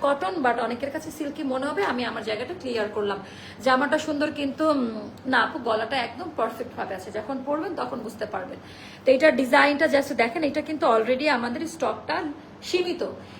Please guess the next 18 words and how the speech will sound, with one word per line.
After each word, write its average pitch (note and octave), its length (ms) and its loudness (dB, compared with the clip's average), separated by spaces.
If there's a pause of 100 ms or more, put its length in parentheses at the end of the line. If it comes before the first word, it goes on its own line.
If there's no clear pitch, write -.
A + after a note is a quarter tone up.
এটা C#4 220 4
একটা E4 220 2
ফর্মাল D4+ 520 4
লাইভ, C4 460 6
লাইভে A#3 320 2
একটা D4 180 -4
ড্রেস C4+ 260 -2
না A3 140 -2
দেখালে C#4 280 -4
আমার C#4+ 120 -4
শান্তি A3 340 -6
লাগে C4+ 240 -2
না, F4+ 120 -2 (400)
একটা B3 220 -2
ফর্মাল D#4+ 540 8
লাইভ A#3 340 6
হচ্ছে A3+ 240 -4
এখন। G3 220 -6